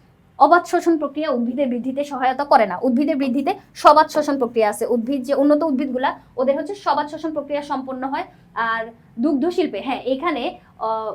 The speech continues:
তোমার যে অবাত শ্বসন প্রক্রিয়ার মাধ্যমে দেখো ল্যাকটিক অ্যাসিড উৎপন্ন হয়েছে না? ল্যাকটিক অ্যাসিড দ্বারা কিন্তু তোমার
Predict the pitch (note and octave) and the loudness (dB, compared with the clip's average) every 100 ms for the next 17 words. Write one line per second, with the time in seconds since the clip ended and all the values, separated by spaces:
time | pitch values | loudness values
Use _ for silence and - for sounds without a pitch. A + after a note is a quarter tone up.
0 | - - C#4 C4+ B3 C#4 C#4 C4+ C4+ D4+ | -10 -6 -2 -2 -4 -6 -6 -2 0 0
1 | D#4+ D#4+ F4 D4+ D#4 D#4+ D4+ D4 E4 C4 | -2 -2 -2 -2 -2 0 2 2 2 2
2 | D#4+ C4 B3+ - F#4 F4 F4+ F4 F4 E4+ | 6 6 6 4 4 4 4 4 4 6
3 | D#4+ E4+ F#4+ - - - C4 C#4+ D4+ G4 | 4 2 -2 -4 -16 -4 4 4 4 2
4 | F#4 F4 E4+ D4 C#4+ C#4 C4 C4+ F4 B3+ | 0 -2 -4 -2 -2 -2 -4 -4 -4 -4